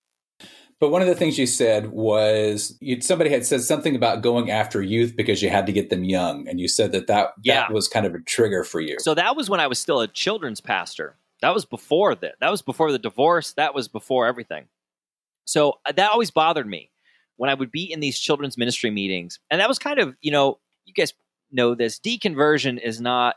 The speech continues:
Speaker 2: at least for most people, deconversion is not, like, this moment where you're like, "Oh my gosh, the scales have dropped off my eyes and I can tell that God isn't real." It's the, this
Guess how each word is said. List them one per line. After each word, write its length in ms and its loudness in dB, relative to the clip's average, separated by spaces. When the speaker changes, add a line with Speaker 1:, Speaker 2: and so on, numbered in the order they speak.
Speaker 2:
at 60 -2
least 180 -2
for 80 -2
most 380 2
people, 480 0
deconversion 600 0
is 140 -6
not, 320 0
like, 140 -4
this 160 -6
moment 480 0
where 100 0
you're 180 -2
like, 300 -2
"Oh 100 2
my 140 -4
gosh, 380 0
the 80 -14
scales 320 0
have 100 -16
dropped 240 0
off 160 0
my 160 -6
eyes 420 0
and 100 -6
I 60 -6
can 160 -8
tell 340 2
that 180 -6
God 220 0
isn't 200 -10
real." 340 2
It's 220 -6
the, 240 -4
this 220 -8